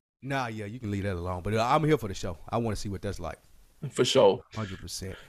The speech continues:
Speaker 1: Before we
Speaker 2: Uh,
Speaker 1: get to our most influential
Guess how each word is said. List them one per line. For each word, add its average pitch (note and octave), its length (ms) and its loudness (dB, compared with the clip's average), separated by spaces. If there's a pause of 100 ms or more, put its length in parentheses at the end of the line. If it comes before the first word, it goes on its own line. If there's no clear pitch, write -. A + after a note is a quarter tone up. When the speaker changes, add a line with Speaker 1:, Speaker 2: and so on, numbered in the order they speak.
(160)
Speaker 1:
Before F3 300 8
we C#3+ 60 10
Speaker 2:
Uh, - 80 6
Speaker 1:
get F3+ 160 -2
to E3+ 120 0
our D3 120 4
most D#3 460 2 (180)
influential D3+ 1000 0